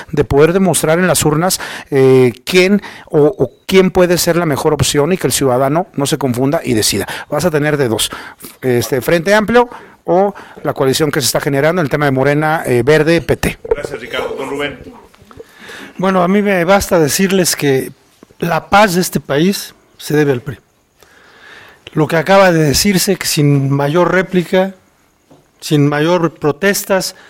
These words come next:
Speaker 3: se entregó la banda tricolor a quien se le debe de entregar, pudiendo no hacerlo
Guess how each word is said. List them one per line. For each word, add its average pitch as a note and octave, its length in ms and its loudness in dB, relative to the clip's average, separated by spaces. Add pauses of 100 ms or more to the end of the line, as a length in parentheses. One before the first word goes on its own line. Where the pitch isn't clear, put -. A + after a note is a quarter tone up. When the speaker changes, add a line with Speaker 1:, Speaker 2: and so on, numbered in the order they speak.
(200)
Speaker 3:
se - 160 -8
entregó D3 400 0
la D#3+ 100 0
banda D3+ 280 -2
tricolor D3 640 -2 (400)
a C#3+ 100 -8
quien D3 160 -2
se C#3 140 -2
le C3+ 100 0
debe C#3 120 2
de C#3 80 2
entregar, A2+ 340 -12 (960)
pudiendo G3 560 2
no F3+ 160 2
hacerlo G#3 640 0